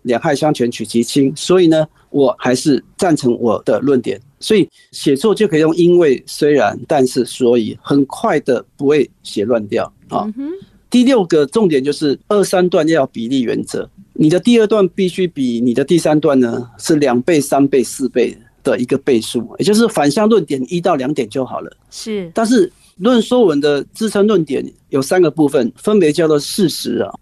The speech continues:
Speaker 1: fact。例如说，台湾现在进入高龄化、少子化，它是个 fact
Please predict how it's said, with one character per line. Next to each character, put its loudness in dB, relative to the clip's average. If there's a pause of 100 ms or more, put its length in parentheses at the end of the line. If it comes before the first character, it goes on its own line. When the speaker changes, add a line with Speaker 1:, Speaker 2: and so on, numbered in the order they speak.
(180)
Speaker 1:
fact。 -6 (400)
例 2
如 4
说， 2 (240)
台 -2
湾 2
现 0
在 2
进 -6
入 4
高 0
龄 0
化、 2
少 -2
子 -8
化， -2
它 -6
是 -8
个 -14
fact -6